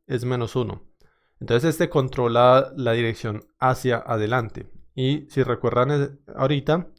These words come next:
esto que copiamos acá indica la dirección hacia adelante, esta flechita azul. Entonces vamos a copiar acá, que esto es igual a transform.forward, o sea, hacia adelante,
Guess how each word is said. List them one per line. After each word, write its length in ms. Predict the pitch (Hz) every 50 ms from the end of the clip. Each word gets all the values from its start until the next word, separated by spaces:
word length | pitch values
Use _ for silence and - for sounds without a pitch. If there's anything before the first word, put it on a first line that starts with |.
| _ _
esto 220 | - 131 - 139
que 120 | - 143 -
copiamos 420 | - 120 120 117 110 120 123 -
acá 220 | 143 - 143 139
indica 320 | 139 127 117 - - 123 117
la 80 | 117
dirección 380 | 113 107 - 101 - - 104 107
hacia 180 | 107 - - 110
adelante, 380 | 107 117 120 113 - - - -
esta 220 | - - - 110
flechita 500 | - - 107 101 - - 98 - 107 104
azul. 520 | 104 - - - - - 147 131 - - - _ _ _ _ _ _ _ _ - - - -
Entonces 180 | - - - 113
vamos 220 | 127 139 151 147
a 60 | 147
copiar 220 | 135 - 131 127 131
acá, 380 | 131 131 - 139 151 175 170 - - - - - - -
que 100 | - -
esto 140 | 107 - 120
es 100 | 120 127
igual 360 | 135 131 139 135 139 135 135 135
a 300 | 147 147 156 180 - - - - - - - - -
transform.forward, 1500 | - 151 143 147 143 - - 151 139 135 143 143 139 - 143 135 - 160 - - 147 131 113 110 110 113 120 139 147 - - - - - - - - - _ - - - - - - - - - - - - - - - - - - - - - - - - _ -
o 120 | 107 101
sea, 460 | - - 101 104 110 113 113 - - _
hacia 240 | - 123 117 - 147
adelante, 580 | 156 175 175 165 143 135 135 - 175 196 196